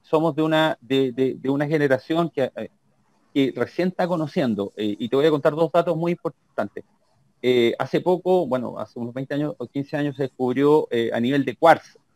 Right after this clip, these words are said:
que dos quarks, que es la unidad más, eh, la mínima que se ha encontrado en el átomo, existen gemelos, o sea, un quarks gira, que tú lo haces girar de un átomo, el otro gira también. Entonces, con ese concepto atómico,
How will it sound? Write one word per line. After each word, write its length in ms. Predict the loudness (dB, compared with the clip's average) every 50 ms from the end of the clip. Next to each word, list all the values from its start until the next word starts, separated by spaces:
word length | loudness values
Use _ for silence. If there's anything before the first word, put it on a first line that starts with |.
| _ _ _ _ _ _ _
que 320 | 2 4 4 4 2 0 _
dos 240 | -8 -2 -2 -2 -2 0 _
quarks, 240 | 4 4 4 4
que 60 | 0 0
es 40 |
la 60 | 0 0
unidad 200 | 0 0 0 -2
más, 180 | -2 -4 -6 _ _
eh, 180 | -6 -6 -4 -2
la 140 | 0 0 0
mínima 320 | 2 2 2 2 0 0
que 80 | -2 -4
se 80 | -4
ha 40 | -6
encontrado 360 | -4 -4 -6 -4 0 0 0
en 80 | 2 4
el 80 | 4
átomo, 360 | 4 4 4 2 -4 -4 -8 -10 _ _ _ _ _ _ _ _ _ _ _ _
existen 480 | -10 -10 -4 -4 -4 -2 0 0 -2 0
gemelos, 560 | 0 0 2 2 4 4 2 0 -2 -10 _ _
o 120 | -12 -4
sea, 200 | 0 0 0 2 0
un 140 | -4 -4 -4
quarks 420 | 0 4 4 4 4 2 -8 -20 _ _ _ _ _ _
gira, 300 | -4 -2 -2 0 0 -2 -6 _ _ _
que 80 | _ -4
tú 140 | -2 2 4
lo 60 | 4
haces 220 | 4 2 -2 -6
girar 280 | -4 0 2 4 4 4
de 80 | 2 2
un 80 | 2
átomo, 420 | 0 0 0 0 0 0 0 -2 -4 -12 _ _ _
el 120 | 0 2
otro 220 | 2 4 4 0 -4
gira 380 | -2 0 2 4 4 4 4
también. 400 | 2 0 0 2 4 2 2 2 -4 _ _ _ _ _ _ _ -10
Entonces, 360 | -4 -4 -2 -2 -2 -6 -6 _ _ _ _ _ _ _ _ _ _ _ _ _ _
con 160 | 2 2 4
ese 160 | 4 2 2
concepto 640 | 2 2 0 0 0 0 -2 -2 -2 _ 2 2 4 4
atómico, 600 | 4 4 4 4 6 4 4 4 4 4 4 2